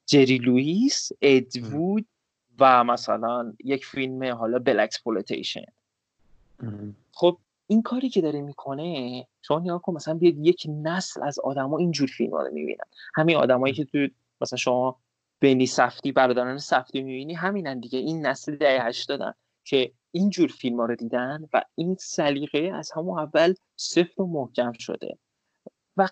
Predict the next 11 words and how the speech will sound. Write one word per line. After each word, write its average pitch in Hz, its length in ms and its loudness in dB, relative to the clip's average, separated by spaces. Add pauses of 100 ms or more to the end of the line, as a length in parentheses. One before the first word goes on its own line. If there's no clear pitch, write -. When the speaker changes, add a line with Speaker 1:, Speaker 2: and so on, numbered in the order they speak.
Speaker 1:
قضیهٔ 185 480 -2
خوب 165 400 -2
و 170 80 6
بد 185 240 2
به 185 120 0
نظرم 170 300 -4
از 147 280 -6
دههٔ 139 220 0
نود 131 520 -2
شروع 117 400 -6
می‌شه. - 460 -10